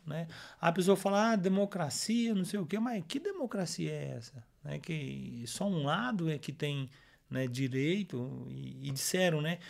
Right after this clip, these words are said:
que ele ia fazer isso, que era o ditador, que não sei o quê. E, e assim, eu até reconheço que às vezes ele fala demais mesmo, né? Pediu desculpa esses dias, né? A mulher dele, a Michelle, fez ele pedir desculpas, né?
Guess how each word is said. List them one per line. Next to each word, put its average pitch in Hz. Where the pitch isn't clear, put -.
que 139
ele 170
ia 165
fazer 127
isso, 233
que -
era 170
o 170
ditador, 175
que 214
não 208
sei 214
o 175
quê. 233
E, 165
e 190
assim, 208
eu 185
até 220
reconheço 262
que 214
às 170
vezes 220
ele 247
fala 247
demais 196
mesmo, 131
né? 139
Pediu 175
desculpa 170
esses 131
dias, 226
né? 135
A 143
mulher 139
dele, 135
a 135
Michelle, 131
fez 120
ele 120
pedir 120
desculpas, 143
né? 165